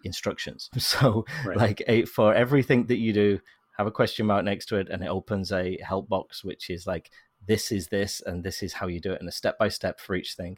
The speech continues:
Speaker 1: She's like, you know, you might get, uh, startup-y type users might forgive that, and, you know, they might understand that and be okay with it. But if you sell to any bigger company, you need that.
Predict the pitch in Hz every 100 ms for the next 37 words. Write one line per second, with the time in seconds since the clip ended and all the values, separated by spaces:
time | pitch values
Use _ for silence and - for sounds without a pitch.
0 | - - 101 - 90 101 95 98 104 110
1 | 107 - 92 - _ _ _ _ _ -
2 | 95 80 - - - 156 151 143 - 127
3 | - 113 110 - - - 104 104 110 107
4 | 127 107 - 104 101 101 - _ _ _
5 | _ _ _ _ - 98 87 104 - 107
6 | 104 - 92 92 107 95 101 98 - 95
7 | 90 - 107 101 92 95 87 - 123 120
8 | 131 - - _ 107 107 - 104 - 95
9 | - 98 95 95 98 _ - 101 90 -
10 | 127 113 95 90 - - _ _ - 95
11 | 87 87 80 -